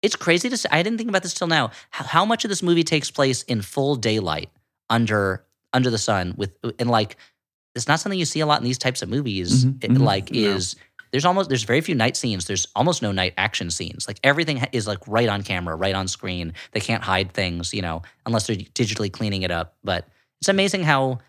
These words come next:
Speaker 1: there's, there's a story to be made. There's a, there's a book to be written about how all special effects movies afterwards owe a debt to Waterworld, I guess. But, uh, I'm not gonna write that book.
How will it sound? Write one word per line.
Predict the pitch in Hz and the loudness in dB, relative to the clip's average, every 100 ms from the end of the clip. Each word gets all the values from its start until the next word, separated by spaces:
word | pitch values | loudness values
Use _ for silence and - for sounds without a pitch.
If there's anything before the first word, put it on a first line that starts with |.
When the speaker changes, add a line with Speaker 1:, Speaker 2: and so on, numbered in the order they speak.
| _ 170 | _ 0
Speaker 1:
there's, | 175 | 0
there's | 170 185 | 2 2
a | 165 | 2
story | - 151 | 4 4
to | 139 | 4
be | 123 | 0
made. | 107 87 90 | -2 -2 -2
There's | 135 156 | -4 -2
a, | |
there's | 180 170 | 0 0
a | |
book | 160 180 | 0 -4
to | 185 | 0
be | 156 | 0
written | 127 - | 2 0
about | 101 95 92 - - - | 0 2 0 -2 -14 0
how | 139 120 113 - _ - | 2 2 0 -6 _ 2
all | 143 143 | 4 6
special | 139 147 127 135 | 4 2 2 0
effects | 117 117 - - - | 0 0 -2 -10 -4
movies | 151 135 123 110 101 - - | 2 2 2 -4 -6 -4 0
afterwards | 120 131 110 101 | 0 2 0 0
owe | 131 | 0
a | 113 | 2
debt | 113 110 - | 2 0 0
to | 120 101 101 131 | 0 0 -4 2
Waterworld, | 113 110 101 92 | 2 4 0 0
I | 98 | -2
guess. | 92 87 - - - _ | -4 -4 -6 -12 -20 _
But, | 104 98 | 0 2
uh, | 92 90 85 85 - - _ _ - | 2 2 0 -4 -16 -20 _ _ -2
I'm | |
not | 127 107 | 0 0
gonna | 87 | -4
write | 85 | -6
that | 87 | -6
book. | 95 90 | -6 -6